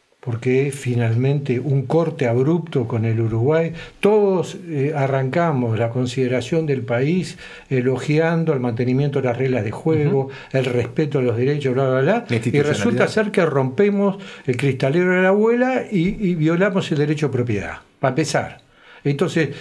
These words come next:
Speaker 1: todas esas consideraciones de que el iva debería ir a tanto, a cuánto, me gustó mucho ayer lo que dijo Susana Albereche. No tiene mucho sentido ver a cuánto va el iva.
Speaker 2: Porque además esa cuenta es, es falsa.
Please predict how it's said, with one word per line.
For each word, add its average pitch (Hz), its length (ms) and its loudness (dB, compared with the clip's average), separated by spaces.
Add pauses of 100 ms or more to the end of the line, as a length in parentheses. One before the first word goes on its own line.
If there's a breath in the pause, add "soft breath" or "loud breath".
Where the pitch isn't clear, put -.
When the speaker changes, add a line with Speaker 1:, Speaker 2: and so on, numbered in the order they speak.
(120)
Speaker 1:
todas 240 200 0
esas 190 220 0
consideraciones 143 920 0
de 123 140 0
que 131 100 0
el 127 100 0
iva 160 300 2
debería 127 380 0
ir 120 100 -2
a 104 120 -6
tanto, 143 520 0
a 117 60 -6
cuánto, 151 420 -2 (220 loud breath)
me 139 80 0
gustó 139 200 0
mucho 190 240 0
ayer 160 220 0
lo 127 140 0
que 135 80 0
dijo 135 180 -4
Susana 117 320 -2
Albereche. 127 480 -2 (240 loud breath)
No 202 80 2
tiene 196 220 0
mucho 175 280 0
sentido 127 580 0
ver 151 220 2 (220 loud breath)
a 123 80 -2
cuánto 147 320 0
va 123 140 2
el 139 80 0
iva. 160 480 2 (100)
Speaker 2:
Porque 143 160 0
además 180 240 2
esa 160 240 2
cuenta 170 400 2
es, 131 320 -2
es 120 80 0
falsa. 120 480 0